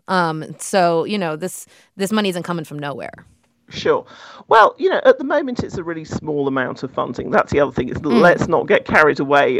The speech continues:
Speaker 2: about how
Speaker 1: Right,
Speaker 2: much
Speaker 1: right.
Speaker 2: money they are lavishing on the news sector.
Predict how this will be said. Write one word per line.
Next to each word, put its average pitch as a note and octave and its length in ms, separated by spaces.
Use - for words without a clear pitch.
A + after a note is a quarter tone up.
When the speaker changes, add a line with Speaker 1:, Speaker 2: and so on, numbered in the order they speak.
Speaker 2:
about C#3+ 380
how D3 300
Speaker 1:
Right, D#3+ 260
Speaker 2:
much C#3 140
Speaker 1:
right. D3+ 320
Speaker 2:
money D3 320
they D3 220
are C#3+ 120
lavishing D3 680
on C3 240
the C3+ 60
news C#3+ 280
sector. - 300